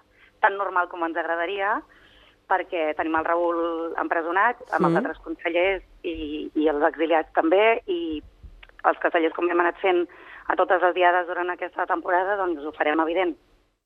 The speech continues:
Speaker 1: Vale? Vull dir que,
Speaker 2: O sigui que heu preparat
Speaker 1: que no,
Speaker 2: alguna
Speaker 1: no ho
Speaker 2: cosa
Speaker 1: perdem de
Speaker 2: especial.
Speaker 1: vista. Bé, el, el que hem anat fent aquestes diades ha estat sempre fer un pilar amb la banderola de, de, dels presos i
Speaker 2: Sí.
Speaker 1: exiliats,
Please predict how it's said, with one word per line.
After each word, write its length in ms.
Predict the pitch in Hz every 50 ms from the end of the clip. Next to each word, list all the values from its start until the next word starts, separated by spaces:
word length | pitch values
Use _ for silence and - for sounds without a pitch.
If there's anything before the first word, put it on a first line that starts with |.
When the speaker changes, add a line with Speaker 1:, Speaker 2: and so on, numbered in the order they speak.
| _ -
Speaker 1:
Vale? 220 | 143 143 160 196 214
Vull 80 | 190
dir 100 | 175 151 -
que, 120 | 160 151 151 151 -
Speaker 2:
O 60 | -
sigui 160 | - 214 196 -
que 80 | 185
heu 100 | 180 175
preparat 320 | 170 185 175 185 185 185 165
Speaker 1:
que 60 | 180
no, 40 | 180
Speaker 2:
alguna 180 | 170 170 170 180
Speaker 1:
no 20 | -
ho 20 |
Speaker 2:
cosa 160 | - 156 156
Speaker 1:
perdem 180 | - 196 180 170
de 80 | 170 147
Speaker 2:
especial. 280 | 151 151 139 120 120
Speaker 1:
vista. 140 | 127 147 - _ _ - - - - - - - - - - - - - _ -
Bé, 300 | 190 220 214 190 180 -
el, 680 | - 175 185 - 170 175 175 175 170 165 170 170 165 - - 170
el 100 | 175 180
que 160 | - 196 185 185 180 180 185
hem 100 | 185 202
anat 200 | 208 214 214 -
fent 140 | - 233 233
aquestes 360 | 226 233 226 220 240 220 180
diades 480 | 220 220 220 226 220 220 254 269 294 294 - _ -
ha 120 | 190 180 180
estat 220 | 180 - 196 185 - - -
sempre 240 | 196 190 185 196 190
fer 120 | - 196
un 180 | 196 190 196 175
pilar 320 | - 190 190 185 185 190 190
amb 120 | 190 185 185
la 60 | 180
banderola 480 | 180 175 175 175 180 180 190 202 208 214
de, 400 | 214 190 185 175 175 160 170 - - 175 156
de, 140 | 156 165 160 165 156 156 156 - _ _ _ _ _ - - - _ _ -
dels 160 | - - -
presos 480 | - 180 202 226 220 269 302 349 - -
i 60 | - 170
Speaker 2:
Sí. 20 |
Speaker 1:
exiliats, 500 | 156 160 160 165 165 190 214 247 269